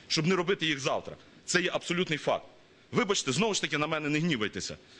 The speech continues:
Дуже багато парламентаріїв сьогодні, які є в опозиції, це, знаєте, вже так трошки обжиріли, стали такими павами. Вони не хочуть розуміти, зрозуміти,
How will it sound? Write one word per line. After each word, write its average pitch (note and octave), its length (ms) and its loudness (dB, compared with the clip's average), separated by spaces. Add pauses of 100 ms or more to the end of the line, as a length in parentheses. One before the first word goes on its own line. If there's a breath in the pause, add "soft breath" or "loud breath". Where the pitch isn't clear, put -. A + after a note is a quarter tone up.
(120 loud breath)
Дуже F#3+ 240 2
багато F3 360 0
парламентаріїв F3+ 760 0
сьогодні, C3+ 280 0
які C3 180 -2
є A2 160 0 (160 loud breath)
в C3+ 80 -2
опозиції, C3+ 500 -2 (480)
це, G3+ 280 0
знаєте, F#3+ 280 -2
вже D#3 140 -2
так F3 140 -4
трошки G3+ 280 2
обжиріли, E3 760 0 (480)
стали F#3+ 340 2
такими F#3 360 -2
павами. A2 500 -2 (220)
Вони F3+ 180 2
не G#3 80 4
хочуть G#3 340 0
розуміти, G3 540 2
зрозуміти, D3+ 520 0